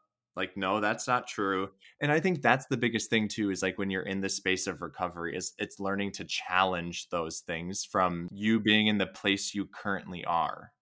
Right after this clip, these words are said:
And, you know, like, what you are doing, and I think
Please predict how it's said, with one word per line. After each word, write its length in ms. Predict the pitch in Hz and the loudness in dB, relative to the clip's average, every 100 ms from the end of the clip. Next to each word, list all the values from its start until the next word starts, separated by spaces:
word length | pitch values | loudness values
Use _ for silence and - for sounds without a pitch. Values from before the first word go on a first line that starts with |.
| _ - - _ | _ -20 -20 _
And, 400 | 143 156 139 139 139 _ _ _ _ _ | 2 4 2 0 -6 _ _ _ _ _
you 120 | - 123 | -4 0
know, 100 | 120 | 2
like, 140 | 104 | 2
what 360 | 98 104 110 - | 2 6 6 6
you 220 | 110 107 | 0 4
are 140 | 98 | 4
doing, 400 | 92 123 131 101 | 4 2 4 2
and 360 | - - 101 98 | -2 -4 -4 -2
I 140 | 92 | -2
think 280 | 92 98 95 | -2 -6 -8